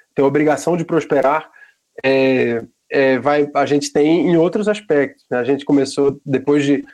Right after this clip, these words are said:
consolidar a missão de, né, de oferecer a comida vegana, acessível e, né, com preço acessível e deliciosa, a gente começou a ver, "Peraí, né, onde é, onde mais a gente pode atuar?" E eu já ouvi isso aqui de outros,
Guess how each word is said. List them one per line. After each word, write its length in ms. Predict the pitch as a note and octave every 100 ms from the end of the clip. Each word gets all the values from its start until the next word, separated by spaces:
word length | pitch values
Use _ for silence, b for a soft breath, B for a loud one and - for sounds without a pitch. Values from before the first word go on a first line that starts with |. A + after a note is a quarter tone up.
| B -
consolidar 540 | D3+ - D#3 C#3 D3
a 40 |
missão 680 | D#3 D3 - D3 D3+ C#3 A#2+ - _
de, 640 | - C#3 A2+ C#3 D3 B2 - -
né, 180 | C3 B2+
de 320 | C3 C3+ B2
oferecer 400 | C#3+ D3 C#3 D#3
a 40 |
comida 260 | D3 C#3+ C#3+
vegana, 400 | C#3 C3+ C#3 D#3
acessível 680 | C#3 C3+ - D#3 D#3+ C#3+ C#3
e, 400 | C3 B2 A#2+ A2+ b b b _ -
né, 80 | B2+ - -
com 80 |
preço 240 | A#2 D#3 D3+
acessível 580 | - C#3 - E3 D3+ C#3+
e 40 |
deliciosa, 680 | C#3+ C#3 C3+ C3+ F3 G3 - B B
a 60 | C3
gente 160 | D3
começou 380 | - E3 F3+ -
a 60 | E3+
ver, 120 | E3
"Peraí, 400 | E3+ A3 C#4 D3
né, 200 | B2+ C#3+
onde 140 | C#3+ D#3+
é, 80 | F3+
onde 220 | F#3+ A#3
mais 240 | A3 F#3+ F3
a 40 |
gente 220 | F3+ E3
pode 240 | - D#3 E3+
atuar?" 360 | D#3+ F#3 C#3
E 60 | C#3
eu 80 | C#3
já 100 | D3+
ouvi 240 | C#3+ D3
isso 160 | D#3+ D#3+
aqui 180 | -
de 140 | D#3+ D#3
outros, 340 | D#3+ D#3+ C3+